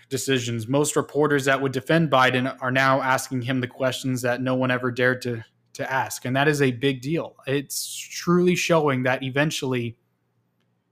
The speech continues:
your,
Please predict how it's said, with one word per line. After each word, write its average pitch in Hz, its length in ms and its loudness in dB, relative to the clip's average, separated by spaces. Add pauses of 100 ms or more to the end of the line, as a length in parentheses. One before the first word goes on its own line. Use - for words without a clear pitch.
(2000)
your, 156 580 2